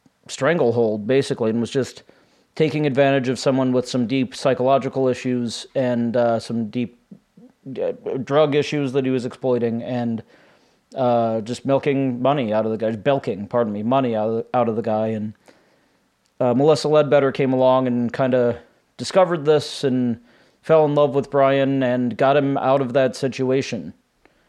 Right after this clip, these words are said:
and got him, uh, basically healthy again and gave, I mean, if Brian Wilson had stayed in that situation, he would absolutely be dead by now. But she, her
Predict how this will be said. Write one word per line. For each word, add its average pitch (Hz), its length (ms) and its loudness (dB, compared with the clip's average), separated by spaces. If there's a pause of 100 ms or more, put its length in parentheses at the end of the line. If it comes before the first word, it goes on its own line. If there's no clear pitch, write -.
(120)
and 131 360 0
got 131 200 2
him, 127 440 0 (1000)
uh, - 60 -8 (420)
basically 151 420 -2
healthy 143 560 -2
again 113 480 -2 (220)
and 131 320 -2
gave, 139 420 -2 (720)
I 156 60 2
mean, 165 160 2
if 160 80 -4
Brian 185 260 4
Wilson 160 260 2
had 131 120 -2
stayed 143 240 0
in 139 80 -2
that 139 160 2
situation, 131 580 -2
he 135 220 2
would 120 420 -2 (300)
absolutely 131 640 0
be 123 160 -4
dead 110 280 -2
by 92 160 -4
now. 80 300 -10 (520)
But 131 140 -2 (260)
she, 151 260 -4
her 147 580 2